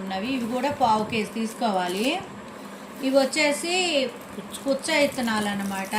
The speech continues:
ఇవి పుచ్చ ఇత్తనాలు ఇవి, ఇవి కూడా పావు కేజీ తీసుకోండి ఫ్రెండ్స్.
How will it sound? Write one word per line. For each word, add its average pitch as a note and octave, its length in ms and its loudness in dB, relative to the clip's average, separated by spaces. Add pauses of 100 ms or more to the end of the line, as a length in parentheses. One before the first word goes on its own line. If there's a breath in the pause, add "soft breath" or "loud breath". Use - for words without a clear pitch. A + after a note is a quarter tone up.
(580)
ఇవి A#3 120 -2
పుచ్చ A#3 340 -6
ఇత్తనాలు G#3 440 -2
ఇవి, G#3 260 0
ఇవి C#4 240 0
కూడా B3+ 280 2
పావు A#3 300 2
కేజీ G#3+ 360 -2
తీసుకోండి G#3+ 340 -4
ఫ్రెండ్స్. A#3+ 400 -2